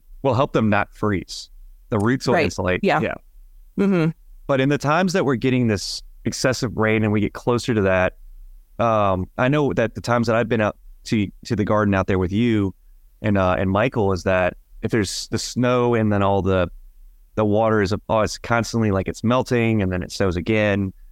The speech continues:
Speaker 2: Mm-hmm.
Speaker 1: Do you guys have to remove that snow off of there to kinda regulate it more, or is it that, is that a struggle?
Speaker 2: No, I mean, really the only snow that we, if, if we're getting more than just a couple of inches, we try to keep it off of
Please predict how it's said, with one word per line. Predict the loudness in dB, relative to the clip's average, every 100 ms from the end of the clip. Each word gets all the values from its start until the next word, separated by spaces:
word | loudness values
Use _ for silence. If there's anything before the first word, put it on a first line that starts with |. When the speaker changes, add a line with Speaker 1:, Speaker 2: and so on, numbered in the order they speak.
| -20 -20 -12 -2
Speaker 2:
Mm-hmm. | 0 2 0 -2 -2
Speaker 1:
Do | 0
you |
guys | 2 2
have | 0 0
to | -2 0
remove | 0 2 2
that | 0 -2
snow | -2 -2 0 0 -4 _ -20 -20 -20 -4
off | -2 0
of | 0
there | 2 2 0
to | -2 -2
kinda | 0 0 -4 -6
regulate | -2 0 2 2
it | 0
more, | 0 0 2 2 2
or | 0
is | 0
it | 0
that, | 0 -2
is | -4 -2
that | -2
a |
struggle? | -2 0 0 0 -2 -8 -20 -20 -20 -6
Speaker 2:
No, | 0 2 2 2
I | 2
mean, | 2 2
really | 2 2 2
the | 2
only | 2 2 0
snow | 0 0 2 2
that | 2 0
we, | 0 2 0 -2 -10 -20 -20 -20 -20 -20 -20 -4
if, | -2 -2 -4
if | -2 0
we're | 0
getting | 2 2
more | 2 2 2
than | 0
just | 0 -2
a |
couple | -2 0 0
of | 2
inches, | 0 0 0 0 -2 -10 -20 -20 -12 -2
we | -2
try | 0 0 0
to |
keep | 0 -2 0
it | 0 2
off | 0 0 0
of | -2